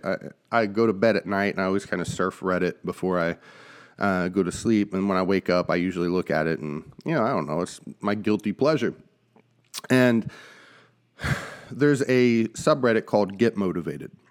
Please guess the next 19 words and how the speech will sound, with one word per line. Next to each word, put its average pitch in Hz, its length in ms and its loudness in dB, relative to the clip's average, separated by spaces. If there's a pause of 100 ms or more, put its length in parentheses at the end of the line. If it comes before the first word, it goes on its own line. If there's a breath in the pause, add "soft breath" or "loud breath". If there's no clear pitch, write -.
(300)
and 101 520 0
it's 107 140 -4
just, - 260 -6
you 139 140 0
know, 123 80 0
they 127 80 0
post 110 360 -2
motivational 90 640 -2
things 85 380 -4
and 87 80 -8
stuff - 200 -8
like 90 140 -4
that. 90 300 -6 (440 loud breath)
And, 151 340 2
you 165 120 6
know, 156 160 6
like, 139 240 2
motivational 139 800 4
stuff, - 520 -2